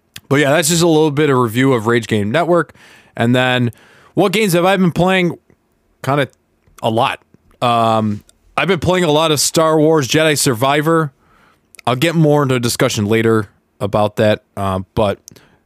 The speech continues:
very buggy, very crashy, just because I'm playing on the P C and there's a lot of problems with the P C. But let me tell you, when it's not crashing, it's freaking good. Um, a lot of Minecraft. I've been playing a lot of Minecraft, even with Bob, and I wanted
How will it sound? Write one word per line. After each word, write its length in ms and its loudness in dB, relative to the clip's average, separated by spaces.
very 220 0
buggy, 360 -2
very 180 0
crashy, 580 0
just 220 -4
because 460 0
I'm 80 -2
playing 280 0
on 120 0
the 60 -2
P 180 0
C 260 0
and 80 0
there's 100 0
a 60 0
lot 160 2
of 80 -6
problems 260 0
with 100 -2
the 40 -18
P 160 -2
C. 320 -2
But 120 0
let 100 2
me 100 -2
tell 240 0
you, 280 0
when 160 0
it's 160 -4
not 240 -2
crashing, 640 0
it's 200 -4
freaking 440 -4
good. 260 -4
Um, 460 0
a 60 -4
lot 160 2
of 60 0
Minecraft. 500 0
I've 80 0
been 100 0
playing 200 -2
a 40 -2
lot 160 0
of 60 0
Minecraft, 540 0
even 220 0
with 200 -2
Bob, 340 -2
and 120 -2
I 40 0
wanted 200 0